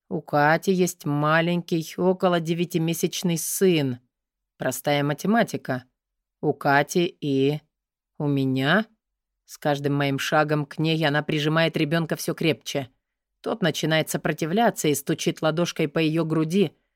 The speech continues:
требуя внимания или, может, молока.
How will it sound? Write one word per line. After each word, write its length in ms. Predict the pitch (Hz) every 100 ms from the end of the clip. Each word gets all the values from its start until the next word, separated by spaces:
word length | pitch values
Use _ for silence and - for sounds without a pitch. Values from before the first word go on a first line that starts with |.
| _ _
требуя 420 | - 240 160 160
внимания 640 | 147 165 202 226 160 139 139
или, 120 | 139
может, 320 | 139 139 -
молока. 600 | 143 139 131 156 160